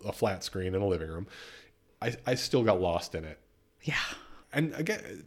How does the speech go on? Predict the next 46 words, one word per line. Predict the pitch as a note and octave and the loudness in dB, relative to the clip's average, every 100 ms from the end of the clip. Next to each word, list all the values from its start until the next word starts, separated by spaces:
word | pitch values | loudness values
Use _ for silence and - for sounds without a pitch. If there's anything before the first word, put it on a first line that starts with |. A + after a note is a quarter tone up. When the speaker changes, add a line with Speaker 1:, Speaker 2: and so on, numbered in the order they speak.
| - | -10
Speaker 1:
I, | C3 D#3+ - | -8 -6 0
I | D#3+ | 0
have | F3+ | 2
to | E3+ B2+ - | 0 0 2
remember | C3 C#3 A2+ B2+ | 4 6 6 6
that | G#2+ - - | 4 2 0
how | C#3+ | 2
many | C#3+ | 4
times | C#3 B2+ G#2+ | 2 2 2
I've | |
seen | - - C3+ B2+ A2+ - - - | 0 -2 2 2 2 -2 -6 0
these | A#2 | 4
other | A#2+ C3 | 8 8
M | A2+ | 8
C | - | 6
U | A2 A#2 | 4 6
movies | G2+ F#2+ F#2+ | 4 2 4
multiple | G#2+ G#2+ G2+ | 4 4 2
times. | G2+ A#2 G#2 - - - | 2 2 2 -4 -8 -2
It's | D#3+ | 2
weird | F#3 C3 A2+ A#2+ A2+ F#2+ F#2+ - - | 2 2 4 8 8 6 0 -8 4
that | G#2 | 8
I've | G#2+ | 8
only | G#2+ | 8
seen | F#2+ G#2 G2 | 4 4 4
this | F#2+ - | 2 4
one | G2 F#2 F#2+ | 4 4 4
once. | F#2 D2+ - - - - _ - - - - - | 4 2 -2 -4 -4 -8 _ -20 -20 -20 -8 4
Speaker 2:
Well, | G#3+ | 6
Speaker 1:
Because | - A#2 | 8 8
Speaker 2:
it, | A#2 | 6
Speaker 1:
it's | - | 2
so | - - A2+ G#2+ | 0 6 10 10
good. | A2 | 10
Speaker 2:
again, | G2+ F3 D#3 | 10 10 10
it | D3 | 8
was | E3 D3+ | 4 2
two | - - F3+ D3+ | -2 2 4 4
years | D3+ C#3+ - | 4 4 2
ago. | F#2 E2+ - - | 0 0 0 0
Speaker 1:
It's | A2 | 0
two | - A#2 | 8 8
years | G2+ F2+ | 10 6
ago. | D#2+ | 0
Speaker 2:
So. | - C#3 A2+ C#3 - - - | 4 6 6 2 -4 -6 4
Speaker 1:
Yeah. | B2+ F#2 D2+ | 8 8 4